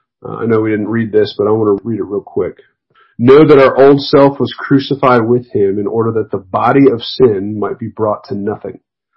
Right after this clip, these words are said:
so that we would no longer be enslaved to sin. For one who has died has been set free from sin. Now, if we have died with Christ, we believe that we also live with him.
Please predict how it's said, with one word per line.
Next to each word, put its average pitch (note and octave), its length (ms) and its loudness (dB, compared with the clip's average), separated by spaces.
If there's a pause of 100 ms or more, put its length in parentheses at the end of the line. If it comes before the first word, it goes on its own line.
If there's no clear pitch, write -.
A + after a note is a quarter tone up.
(240)
so G#2 160 -6
that F#2+ 140 -2
we A#2 140 0
would A#2 140 2
no B2 140 6
longer C3 360 8
be B2 140 2
enslaved A#2 520 2
to B2+ 60 -10
sin. E2+ 440 -10 (480)
For G2 80 -6
one B2 360 2
who A#2 120 -2
has G2+ 160 -4
died A#2 360 2
has A2+ 140 -8
been F#2+ 180 -14
set - 260 -6 (280)
free D#3+ 260 0
from F#2 180 -8
sin. - 420 -12 (760)
Now, G#2+ 200 -2
if G#2 80 -8
we A#2 100 2
have G2 140 -2
died A#2+ 340 4
with C#3 180 2
Christ, - 640 -10
we G2+ 100 -8
believe A2+ 500 -2
that G#2 120 -2
we G#2+ 120 -2
also G#2 320 -2
live G#2 460 2
with - 220 -18
him. - 280 -20